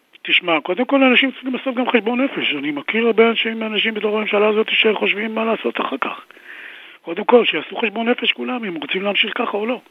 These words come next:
אני לא בטוח שכולם יעמדו שם כאיש אחד וחומה בצורה מאחורי הקטסטרופה הזאת. יש גם לאנשים איזשהו, אה, איזשהו מחשבות, אה, משל עצמם, ואיזשהו common sense משל עצמם,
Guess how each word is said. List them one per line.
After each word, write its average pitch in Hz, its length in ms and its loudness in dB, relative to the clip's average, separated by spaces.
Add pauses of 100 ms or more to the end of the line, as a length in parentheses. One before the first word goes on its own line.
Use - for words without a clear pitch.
(680)
אני 143 140 2
לא 220 340 8
בטוח 269 320 2
שכולם 247 580 0
יעמדו 240 340 -2
שם 247 200 2
כאיש 233 220 0
אחד 233 280 0
וחומה 233 380 -4 (520)
בצורה 220 520 2
מאחורי 233 400 2
הקטסטרופה 240 580 2
הזאת. 208 220 -4 (560)
יש 175 260 2
גם 254 140 8
לאנשים 247 460 4
איזשהו, 233 600 2
אה, 226 280 4 (640)
איזשהו 220 600 4
מחשבות, 202 520 0
אה, 220 180 4
משל 196 340 2
עצמם, 226 340 0
ואיזשהו 185 560 -2
common 214 260 -6
sense 226 160 -6
משל 196 320 0
עצמם, 254 240 -8